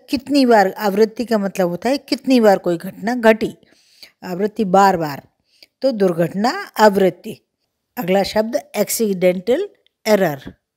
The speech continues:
तो यहाँ एक्सीडेंट से मतलब दुर्घटना से नहीं होता। एक्सीडेंटल एरर का मतलब होता है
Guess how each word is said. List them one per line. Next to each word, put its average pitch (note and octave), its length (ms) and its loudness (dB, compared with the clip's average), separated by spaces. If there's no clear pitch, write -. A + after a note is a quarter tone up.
तो A3+ 60 -4
यहाँ B3 400 -2
एक्सीडेंट G3+ 560 -4
से G3 100 -8
मतलब F#3 320 -4
दुर्घटना F3 580 -4
से F3+ 180 -6
नहीं A3+ 160 0
होता। F3+ 320 -6
एक्सीडेंटल F3+ 640 -6
एरर F#3 280 -4
का F3+ 140 -6
मतलब E3 340 -6
होता E3 320 -6
है D4 220 -4